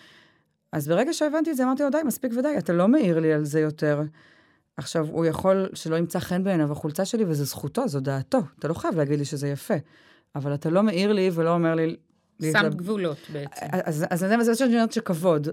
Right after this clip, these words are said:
Speaker 1: אתה מכבד את הבחירות שלי, אתה מכבד את הדעה שלי, אתה לא מבטל אותה כי היא לא מוצאת חן בעיניך. דרך אגב, וזה מכריח אותי אותו דבר, זאת אומרת, אני יודעת שהוא לא יאהב את החולצה הזאת, ואם אני מראש קונה חולצה שאני יודעת שהוא לא יאהב,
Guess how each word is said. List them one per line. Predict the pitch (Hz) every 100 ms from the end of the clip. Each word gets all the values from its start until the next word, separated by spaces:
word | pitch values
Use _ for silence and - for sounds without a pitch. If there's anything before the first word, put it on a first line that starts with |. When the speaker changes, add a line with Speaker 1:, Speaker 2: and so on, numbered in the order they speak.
| -
Speaker 1:
אתה | 160
מכבד | 175 - 175 247
את | 269
הבחירות | 220 - 160 165 165
שלי, | 156 147 147 175
אתה | 151
מכבד | 147 151 160
את | 165
הדעה | 147 151 156
שלי, | 151 160 151
אתה | 147 165
לא | 196
מבטל | 208 170 214 214
אותה | 220 165
כי | 160
היא |
לא | 170
מוצאת | 170 165 160
חן | 156 147
בעיניך. | 147 139 139 - 151 _ - - - - _ _ _ _ _ _ _ _ _ _ _ -
דרך | 175 196 269
אגב, | 302 220 -
וזה | 165 165
מכריח | 175 - 220 226
אותי | 240
אותו | 226 208
דבר, | 208 233
זאת | 175 180
אומרת, | 175 180 175 -
אני | 170
יודעת | 170 170 220 233
שהוא | 214 175
לא | 175
יאהב | 170 156
את | 175
החולצה | 180 175 220
הזאת, | 214 156 156 - _ _
ואם | 165 175
אני | 180
מראש | 175 170 202
קונה | - 190
חולצה | 175 180 190
שאני | 185 170
יודעת | 151 160 160
שהוא | 170
לא | 160 160
יאהב, | 147 175